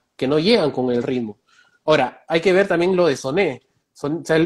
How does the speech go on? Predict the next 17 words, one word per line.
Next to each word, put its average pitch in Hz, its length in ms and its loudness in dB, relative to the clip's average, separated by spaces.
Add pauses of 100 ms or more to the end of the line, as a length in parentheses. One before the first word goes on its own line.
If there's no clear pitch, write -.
(140)
no 196 140 6
me 233 80 6
sorprendería 180 480 2
que 170 100 0
Soné 170 240 -2
lo 185 160 0
ponga 226 300 -2
unos 175 220 -4
minutos 180 420 -4
ante 165 200 -4
Argentina. 143 460 -2
No 180 160 0
creo 208 220 0
que 170 80 2
arranque 190 320 2
de 151 100 0
titular, 151 480 -2